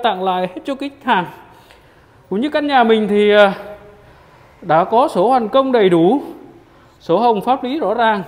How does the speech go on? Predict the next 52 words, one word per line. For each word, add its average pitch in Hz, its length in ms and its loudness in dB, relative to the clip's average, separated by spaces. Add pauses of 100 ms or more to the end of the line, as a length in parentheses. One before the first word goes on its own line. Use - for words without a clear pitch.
cho 247 60 -4
nên 254 160 -8
khi 262 180 -8
khách 294 120 -10
hàng 202 240 -4
mua 240 80 -10
căn 247 180 -8
nhà 214 160 -4
này 190 180 -2
mình 185 200 -4
chỉ 175 140 -6
ra 254 140 -6
công 254 200 -6
chứng 285 240 -4
sang 277 180 -8
tên 262 220 -2
là 233 120 -2
về 180 220 -4
nhận 180 200 -8
nhà 180 200 -4
vào 170 240 -4
ở 160 100 -2
ngay 240 160 -6
trong 254 200 -8
ngày. 208 240 0 (540)
Thì 180 80 -6
mình 185 200 -2
có 240 80 -2
thể 240 140 0
vừa 214 220 0
mua 254 180 -2
để 180 280 -2
ở, 151 280 2 (540)
mở 147 100 -4
văn 233 140 -2
phòng 196 200 -2
công 247 180 -4
ty 262 180 -2
cũng 180 220 -6
như, 254 180 -2
à, 247 240 2
kinh 247 240 -6
doanh 254 240 -2
buôn 254 200 -2
bán 247 300 6 (320)
với 226 180 -2
tất 311 280 -6
cả 151 240 0
các - 160 -6
loại 214 200 -4
ngành 190 220 -4
nghề. 196 200 0